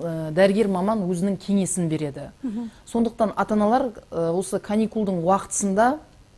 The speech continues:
Speaker 2: Иә.
Speaker 1: біз даже
Speaker 2: Үш
Speaker 1: сол
Speaker 2: айлық
Speaker 1: с-,
Speaker 2: демалыста.
Speaker 1: иә, үш
Speaker 2: Мгм.
Speaker 1: айлық демалыста сол балаларын, ә, жітілей тексерген дұрыс.
Speaker 2: Мгм.
Speaker 1: Ал қысқы каникул, көктемгі каникулдар бар. Ә, мысалы, өзі минус киетін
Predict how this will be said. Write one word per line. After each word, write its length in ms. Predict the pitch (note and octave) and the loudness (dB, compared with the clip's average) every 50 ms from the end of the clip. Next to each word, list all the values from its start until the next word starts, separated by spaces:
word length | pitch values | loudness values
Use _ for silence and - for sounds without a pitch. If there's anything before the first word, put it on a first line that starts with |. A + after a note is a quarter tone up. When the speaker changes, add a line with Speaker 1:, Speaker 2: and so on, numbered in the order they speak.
| _ - _ _ _ - | _ -20 _ _ _ -10
Speaker 2:
Иә. 140 | - A#3+ A3+ | -8 -6 -4
Speaker 1:
біз 180 | F#3+ F3+ F3+ F3+ | -4 -6 -4 0
даже 320 | G3+ G3+ F#3+ F#3 F#3 E3 - - - | 0 0 2 2 0 -2 -4 -6 -6
Speaker 2:
Үш 80 | D4+ - | -4 0
Speaker 1:
сол 160 | - E4 C#4+ | 4 6 6
Speaker 2:
айлық 240 | C4 C4 B3+ A#3+ - | 6 4 2 -2 -2
Speaker 1:
с-, 60 | A3+ | 0
Speaker 2:
демалыста. 500 | G#3+ - G#3 G3+ F#3 E3 D3+ D3 D3+ C#4+ | 4 6 8 8 8 6 4 2 0 0
Speaker 1:
иә, 140 | D4+ E4+ E4+ - - - - - | 0 0 -2 -8 -18 -20 -12 -8
үш 140 | - A#3 G3 | -6 -2 4
Speaker 2:
Мгм. 100 | B3 B3 | 6 6
Speaker 1:
айлық 200 | A#3+ A#3 A3+ - | 6 6 4 0
демалыста 920 | F3+ F#3+ G#3+ A3 G#3+ A3 G#3 - - - A3+ G#3 G3 F#3 F3 E3 C#3+ A2+ | 0 2 4 4 4 4 2 0 -2 4 6 6 8 8 6 6 4 2
сол 480 | D3+ - G#3+ G#3 F#3+ F3 D#3+ D#3 C#3+ G#2 E2+ F2 F2+ D2 D2+ - E2 D2 - | -2 2 2 4 4 4 2 0 -2 -4 -6 -10 -14 -16 -16 -18 -18 -16 -12
балаларын, 800 | - D3+ F3 G3+ A3 A3 A3 A3+ A3+ G#3+ G3 F#3 E3+ D#3 D3+ - - - - - G1+ - - - - - - F2+ G2+ | -6 0 4 6 6 8 8 8 8 6 6 2 -2 -4 -6 -10 -14 -18 -20 -20 -20 -20 -20 -20 -20 -16 -16 -12 -10
ә, 40 | E3 | -10
жітілей 400 | D3+ D#3+ G3+ G3 A#3 A#3 A#3 G#3 | -6 -6 -4 -2 0 0 0 0
тексерген 640 | - - G#3+ - - - A3+ F#3 F3+ G3+ G3+ G#3 | 0 -2 -2 -2 0 0 0 2 2 2 2 4
дұрыс. 300 | G#3 B3 C#4 C4+ - - - - - | 4 2 2 2 -4 -14 -16 -8 -6
Speaker 2:
Мгм. 340 | B3+ B3+ A3 F#3 G#3+ G#3 | -6 -6 -4 -6 -8 -2
Speaker 1:
Ал 260 | - F3+ F#3 F3+ F3 F3 | 2 2 4 4 2 0
қысқы 340 | - - - - - A#3+ A#3+ | -4 -4 -2 0 2 2 4
каникул, 480 | A3 A3+ A3+ A3 A3 G#3 - - G3 F#3 | 4 4 2 2 0 0 0 -2 -2 -2
көктемгі 480 | - A#3 G#3+ - - A#3+ A#3 A3 G3+ | -2 -6 -8 -4 0 0 2 2 0
каникулдар 580 | F#3+ G#3 G#3+ G#3 G3+ G3 - G3+ G3 F#3+ F#3+ F#3+ | 0 0 0 0 0 -2 -2 -2 2 2 2 2
бар. 220 | F#3+ A#3 D4+ E4 D#4+ - - - - - - _ - | 2 0 0 -2 -6 -10 -20 -20 -20 -20 -20 _ -10
Ә, 220 | - E3+ E3+ E3+ E3+ | -6 -4 -4 -4 -4
мысалы, 380 | F#3 - A3+ G#3+ G3+ F#3 F3+ | -4 0 2 4 4 4 2
өзі 300 | F3 F#3+ A3 G#3+ F#3+ G3+ | 2 2 2 2 2 0
минус 360 | F#3 F#3+ G#3 A3 G#3+ G3+ - | 2 2 2 2 2 0 -2
киетін 600 | - - G#3+ G#3+ G3+ G#3 G#3 G3+ F#3 E3+ D#3 C#3 | -4 -4 -2 -2 0 0 -2 -2 -2 -2 -4 -6